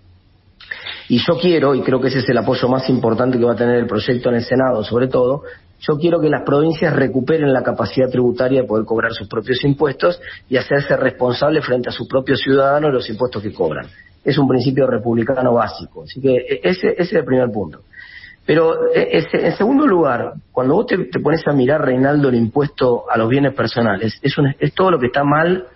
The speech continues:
en un impuesto. Digamos, es un impuesto, primero que,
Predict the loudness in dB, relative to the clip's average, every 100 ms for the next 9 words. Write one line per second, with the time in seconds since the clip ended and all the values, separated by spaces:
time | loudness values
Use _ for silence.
0 | _ _ _ -2 2 2 0 -2 -4 -10
1 | -20 _ -20 -20 -10 -2 0 0 0 -2
2 | 0 0 2 0 -2 -6 -6 -10 _ _
3 | 0 2 4 2 0